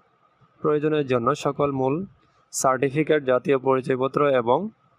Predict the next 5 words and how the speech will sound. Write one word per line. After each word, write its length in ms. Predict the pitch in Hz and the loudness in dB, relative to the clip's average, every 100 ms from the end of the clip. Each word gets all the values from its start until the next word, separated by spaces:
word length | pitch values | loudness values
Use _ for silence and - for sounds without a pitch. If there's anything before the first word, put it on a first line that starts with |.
| _ _ _ _ | _ _ _ _
রেকর্ডপত্র 1400 | - 123 123 - 139 143 - - _ 139 131 - 127 185 - _ - _ - _ - - - _ _ _ - | -2 0 0 0 -2 -2 -18 -20 _ -2 -2 0 -2 -2 -10 _ -20 _ -20 _ -20 -20 -20 _ _ _ -4
উপস্থাপন 600 | 147 147 147 147 139 143 | -2 -2 -4 -4 -2 -2
করব। 340 | 135 117 110 113 - _ _ _ - - - _ _ _ _ _ _ _ _ _ | -2 -2 -2 -8 -16 _ _ _ -20 -20 -20 _ _ _ _ _ _ _ _ _
কোনো 240 | - 156 156 | -2 0 2
তথ্য 580 | 151 - - 160 160 | 0 -2 0 0 0